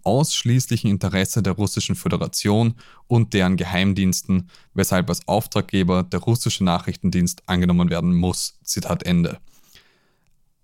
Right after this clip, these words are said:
Übrigens konnte nicht festgestellt werden, dass diese Fehleranalyse und diese Empfehlungen auch weitergegeben worden sind. Also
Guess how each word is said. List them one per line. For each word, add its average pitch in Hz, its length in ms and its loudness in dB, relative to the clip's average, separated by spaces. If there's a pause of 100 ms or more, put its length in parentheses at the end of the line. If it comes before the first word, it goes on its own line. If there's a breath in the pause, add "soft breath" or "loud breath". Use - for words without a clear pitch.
(160)
Übrigens 139 320 2
konnte 123 640 0
nicht 127 320 0
festgestellt 95 680 -2
werden, 92 340 0
dass 101 260 -2
diese 98 200 -2
Fehleranalyse 101 640 0
und 95 80 0
diese 92 140 -4
Empfehlungen 95 440 0
auch - 220 -8
weitergegeben 92 680 0
worden 87 200 2
sind. 143 260 0
Also 98 180 -2